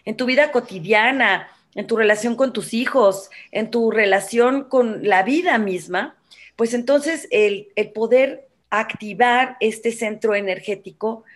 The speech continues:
resulta sumamente, eh, importante y empoderador, porque es a través de que nosotros aprendamos a conectarnos con nuestra creatividad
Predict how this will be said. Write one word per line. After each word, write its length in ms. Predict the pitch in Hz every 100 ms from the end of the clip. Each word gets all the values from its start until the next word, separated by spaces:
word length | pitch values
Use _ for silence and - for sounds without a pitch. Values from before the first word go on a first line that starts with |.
| _
resulta 420 | - 208 240 226
sumamente, 920 | 226 240 220 214 196 190 202 196 202 - _ _ _
eh, 320 | 180 175 175 180
importante 840 | 196 175 185 196 190 190 214 -
y 180 | 208 196
empoderador, 1040 | 190 190 190 190 190 185 208 262 233 - _ _ _ _
porque 260 | - - 240
es 80 | 254
a 120 | 277 _ -
través 520 | 226 208 226 240 240
de 140 | 190
que 120 | 190 180
nosotros 600 | 170 - 220 226 226 _ -
aprendamos 720 | - 196 196 196 202 262 294 233
a 80 |
conectarnos 560 | 202 185 180 196 208 -
con 160 | 190 180
nuestra 300 | 160 170 165
creatividad 680 | 175 175 190 190 180 185